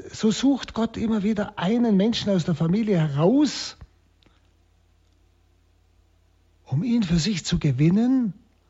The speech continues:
um über ihn die ganze Familie z-, zu retten. Heute ist diesem Haus Heil ge-, widerfahren, obwohl er ja nur dem Zachäus begegnet ist. Gut, nachher ging er ins Haus.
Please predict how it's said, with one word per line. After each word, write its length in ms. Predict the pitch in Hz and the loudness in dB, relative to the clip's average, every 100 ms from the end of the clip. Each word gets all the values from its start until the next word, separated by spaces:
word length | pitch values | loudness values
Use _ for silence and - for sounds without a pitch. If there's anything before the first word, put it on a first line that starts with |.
| _ | _
um 220 | - 180 | 4 4
über 340 | 247 269 285 208 | 6 4 4 2
ihn 280 | 190 226 196 | 2 2 0
die 100 | 165 | -2
ganze 320 | 190 190 190 | -2 -2 -4
Familie 580 | 165 160 165 160 156 151 | -2 0 0 0 -2 -4
z-, 220 | - - _ | -12 -20 _
zu 160 | - 147 | -6 -4
retten. 420 | 107 - 92 101 _ _ - - | -4 -8 -14 -16 _ _ -18 -4
Heute 320 | 202 262 208 | -2 0 -2
ist 340 | 202 165 - - - | -2 -4 -4 -14 -6
diesem 460 | 180 165 175 135 | -4 -2 -4 -4
Haus 280 | 131 143 139 | -4 -6 -6
Heil 200 | 110 113 | -6 -6
ge-, 200 | 110 98 - | -8 -12 -12
widerfahren, 640 | 131 101 90 98 85 - - - - _ _ _ _ - | -12 -12 -12 -14 -14 -16 -20 -20 -20 _ _ _ _ -12
obwohl 240 | 113 123 | -8 -6
er 80 | 123 | -4
ja 160 | 135 | -2
nur 180 | 139 143 | 0 0
dem 160 | 165 160 | -2 -4
Zachäus 480 | 185 - 285 185 - | -6 -4 -4 -4 -6
begegnet 460 | 131 123 113 101 | -8 -8 -8 -10
ist. 320 | 90 - - | -12 -14 -14
Gut, 180 | - 233 | -6 -4
nachher 280 | 151 147 170 | -2 -2 -4
ging 180 | 180 202 | -4 -4
er 100 | 196 | -2
ins 160 | 196 | -2
Haus. 420 | 202 233 - - | -4 -6 -8 -12